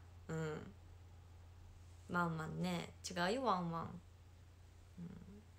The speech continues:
稼ぐぞー。だって。<laughs> 頑張ってください。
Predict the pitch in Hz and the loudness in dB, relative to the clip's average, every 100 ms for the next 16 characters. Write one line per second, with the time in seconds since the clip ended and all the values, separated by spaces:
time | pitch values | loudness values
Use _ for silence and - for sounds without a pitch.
0 | - - - 180 180 233 262 285 262 294 | -16 0 10 10 12 12 12 12 12 12
1 | - 214 269 339 453 440 208 233 - - | 12 12 12 12 12 12 12 12 12 6
2 | 277 - 214 226 220 - 208 - - | 6 6 4 4 2 0 2 0 -2